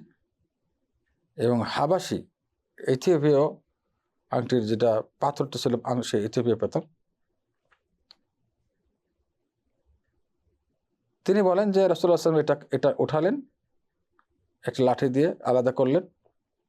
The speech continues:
যেটা স্বর্ণ অলংকার, সতর্ক থাকছেন যে না এরকম। অনেকে এটা বলেছেন। যাই হোক, লাঠি দিয়ে ওখানে আলাদা করলেন অথবা আঙ্গুল দিয়ে এটা আলাদা করলেন,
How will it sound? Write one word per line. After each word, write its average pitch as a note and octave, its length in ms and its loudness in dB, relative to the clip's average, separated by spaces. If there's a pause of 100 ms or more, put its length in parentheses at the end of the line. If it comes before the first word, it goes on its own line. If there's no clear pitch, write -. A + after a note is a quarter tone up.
(1300)
যেটা A2 180 -8
স্বর্ণ C3 240 -2
অলংকার, C3+ 440 -2 (440)
সতর্ক B2 380 -4
থাকছেন A#2+ 380 -4
যে A2+ 80 -2
না A2 160 -2 (960)
এরকম। G#2+ 340 -4 (1000)
অনেকে C#3+ 260 -2
এটা C#3 120 0
বলেছেন। C3+ 420 -2 (520)
যাই D#3+ 140 2
হোক, E3 160 -2
লাঠি C#3+ 220 0
দিয়ে C#3 100 0
ওখানে C3+ 160 0
আলাদা B2 220 2
করলেন D3 340 -2 (480)
অথবা C3 320 -2 (300)
আঙ্গুল C#3+ 380 2
দিয়ে C3+ 100 2
এটা A2+ 120 0
আলাদা A2+ 240 0
করলেন, C3 340 -2